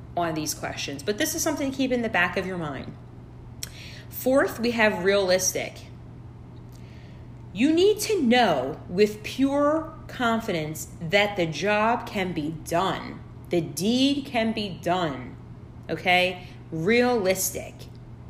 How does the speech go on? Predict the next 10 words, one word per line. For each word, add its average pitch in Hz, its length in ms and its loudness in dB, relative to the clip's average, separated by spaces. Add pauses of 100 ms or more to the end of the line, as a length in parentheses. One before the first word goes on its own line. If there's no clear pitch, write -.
(760)
Realistic, 294 720 4 (680)
all 170 100 -2
right? 202 360 2 (280)
If 180 240 -2
you 226 340 -2
are 214 600 6 (240)
a 185 80 2
sedentary, 247 1000 2
obese 220 840 0 (320)
client, 240 500 0